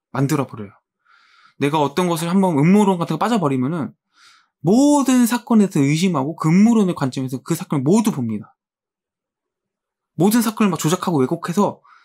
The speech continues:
자신의 생각에 맞춰서 이, 이 현실을 인식하는, 인식하는 거예요. 생각이라는 것은 그렇게 정말 무섭고 그렇게 정말 힘이 세고 정말 영리하고 교활합니다. 그래서 이것을 우리가 잘 다루-, 다루어야 됩니다. 수단으로.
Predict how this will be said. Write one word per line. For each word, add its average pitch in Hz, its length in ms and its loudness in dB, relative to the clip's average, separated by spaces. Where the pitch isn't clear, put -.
자신의 202 320 0
생각에 208 160 -2
맞춰서 196 420 0
이, 135 180 -4
이 156 300 -2
현실을 214 340 0
인식하는, 123 420 -4
인식하는 135 460 -6
거예요. - 140 -20
생각이라는 208 520 2
것은 156 240 -4
그렇게 175 240 -2
정말 135 200 -2
무섭고 143 560 -6
그렇게 - 200 -6
정말 139 220 -2
힘이 226 280 4
세고 220 480 -4
정말 147 440 -2
영리하고 175 520 4
교활합니다. 135 720 -6
그래서 160 160 -4
이것을 190 260 2
우리가 165 380 -2
잘 175 280 -2
다루-, 180 600 -2
다루어야 156 340 -2
됩니다. 123 280 -8
수단으로. 202 380 -2